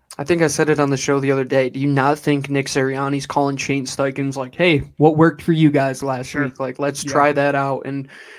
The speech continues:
Speaker 1: I expect the Eagles offense, who has more firepower than Indianapolis, who has a better running game, who has a better offensive line, to definitely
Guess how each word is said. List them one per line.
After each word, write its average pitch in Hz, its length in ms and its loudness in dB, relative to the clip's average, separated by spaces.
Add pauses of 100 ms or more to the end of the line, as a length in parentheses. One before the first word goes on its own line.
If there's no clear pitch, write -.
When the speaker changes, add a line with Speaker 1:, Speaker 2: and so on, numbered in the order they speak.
(120)
Speaker 1:
I 151 100 2
expect 147 360 0
the 156 80 0
Eagles 160 320 4
offense, 147 480 4
who 139 140 0
has 151 400 0
more 151 180 4
firepower 135 640 0
than 135 160 -6
Indianapolis, 139 800 -6 (240)
who 143 160 2
has 156 400 0
a 160 40 0
better 160 240 4
running 135 300 0
game, 135 260 -10
who 139 120 -8
has 143 320 0
a 160 60 -4
better 156 260 2
offensive 131 520 -2
line, 135 360 -6 (540)
to 226 120 0
definitely 185 840 0